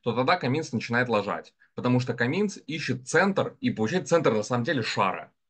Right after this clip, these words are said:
ну, окружности. И всегда вокруг него точки будут располагаться окружностями.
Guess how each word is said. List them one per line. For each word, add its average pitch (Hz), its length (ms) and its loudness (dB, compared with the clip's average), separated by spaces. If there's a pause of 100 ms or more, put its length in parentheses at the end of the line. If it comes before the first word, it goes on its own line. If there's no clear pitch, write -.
ну, 135 200 2
окружности. 107 800 -4 (680)
И 127 80 2
всегда 143 380 2
вокруг 123 340 -2
него 113 200 2
точки 185 340 -4
будут 139 240 -2
располагаться 120 580 0
окружностями. 104 920 -4